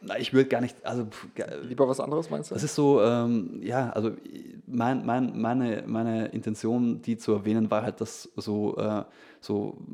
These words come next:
Speaker 1: keine Ahnung, so Abkürzungen, Andreas, äh, die haben dann immer Sportis gesagt und ich fand das damals schon scheiße, weil Sportfreunde Stiller ist eh ein geiler Name, dann sagt doch halt scheiß Sportfreunde Stiller.
Speaker 2: Ja, und nicht
Speaker 1: Mach-
Speaker 2: Sportis, das
Speaker 1: Ja,
Speaker 2: ist so.
Speaker 1: Sportis ist so.
Speaker 2: Das, ich find das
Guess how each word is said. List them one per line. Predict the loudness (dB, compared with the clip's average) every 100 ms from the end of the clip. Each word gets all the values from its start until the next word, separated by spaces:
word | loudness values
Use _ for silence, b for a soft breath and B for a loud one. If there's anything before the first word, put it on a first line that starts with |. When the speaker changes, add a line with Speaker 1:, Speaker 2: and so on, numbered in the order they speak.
| -12
Speaker 1:
keine | -8 -4 -2
Ahnung, | -2 -2
so | -4
Abkürzungen, | -4 -2 -4 0 -2 0 -4
Andreas, | -6 -6 -2 -2 -2 -4
äh, | -4
die | -4
haben | -4
dann | -2 -2
immer | -2 -2 -2 -4 -8
Sportis | -2 -2 -2 -8
gesagt | -8 -6 -6 -6
und | -8 -8
ich | -6
fand | -2 -2
das | 0
damals | 2 2 2
schon | -2
scheiße, | -4 -6 -6 -4 0 -2 -4 B B B
weil | -2
Sportfreunde | 0 0 -2 0 -2 -2
Stiller | -2 2 2
ist | 0
eh | -2
ein | -2
geiler | -2 -2 -2
Name, | -4 -4
dann | -6 -10
sagt | -12 -10 -10
doch | -6
halt | -8 -8
scheiß | -12 -10 -10 -10
Sportfreunde | -6 -6 -6 -8 -8
Stiller. | -2 0
Speaker 2:
Ja, | 2 2
und |
nicht | 0 -4
Speaker 1:
Mach- | 0
Speaker 2:
Sportis, | 0 0 -8 -6
das | -6
Speaker 1:
Ja, | -4
Speaker 2:
ist | -4
so. | -2
Speaker 1:
Sportis | -2 -4 -6 -6
ist | -8
so. | -2
Speaker 2:
Das, | -2 -2
ich | -6 -2
find | 0 4
das | 2 0